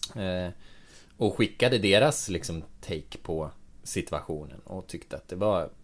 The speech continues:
det var tydligt att han gjorde sig större. Han drar tillbaka armen efter att den har blivit träffad, eh, menar Svedin.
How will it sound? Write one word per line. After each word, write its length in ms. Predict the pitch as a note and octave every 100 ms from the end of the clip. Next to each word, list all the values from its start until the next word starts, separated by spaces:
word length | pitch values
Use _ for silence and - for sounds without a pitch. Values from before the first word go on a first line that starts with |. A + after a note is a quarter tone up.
| -
det 80 | -
var 60 | G2+
tydligt 420 | - G2+ A2+ -
att 120 | E2+
han 240 | F2+ F2 F2
gjorde 220 | F2 E2
sig 120 | F2
större. 240 | - E2+
Han 180 | D#2 G2+
drar 220 | A#2+ A#2+
tillbaka 480 | A2+ G2+ G2 F2 F#2
armen 320 | E2+ E2 E2+ E2+ -
efter 380 | D3 C#3+ - F#2+
att 140 | E2+
den 120 | F2+
har 100 | E2
blivit 280 | E2+ D2 D2+
träffad, 360 | - - - - - - - - - - -
eh, 80 | D#2 D2+ D2+ D#2+ - -
menar 320 | - G2+ F2+ E2
Svedin. 300 | - C#2+